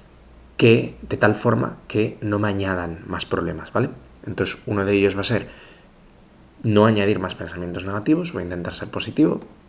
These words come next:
Mírate el episodio de pensamientos negativos, que hablo bastante al respecto de cómo controlar eso. Eh, otro, no tener prisa, dándome cuenta de que la prisa es un impedimento y de que no me va a llevar a ningún sitio. Eh,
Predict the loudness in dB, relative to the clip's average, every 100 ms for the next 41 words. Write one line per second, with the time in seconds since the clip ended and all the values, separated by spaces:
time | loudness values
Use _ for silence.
0 | -20 -8 -4 -2 -2 -4 -6 -4 -4 -4
1 | -6 -8 -8 -8 -8 -6 -4 -4 -4 -4
2 | -4 -6 -6 -6 -8 -6 -6 -4 -6 -6
3 | -6 -4 -4 -4 -6 -8 -12 -20 -20 -20
4 | -20 -20 -10 0 0 2 0 0 -4 -6
5 | -6 -4 -2 -2 -6 -4 0 2 0 -2
6 | -8 -6 -4 -4 -2 -2 -2 -6 -6 -6
7 | -4 0 0 -2 -12 -18 -14 -8 -6 -2
8 | -2 2 0 0 -6 -8 -4 -4 -4 -6
9 | -4 -2 -2 -2 0 -2 -4 -14 -12 -8
10 | -6 -2 -2 -4 -20 -20 -20 -20 -20 -14
11 | -8 -6 -4 -6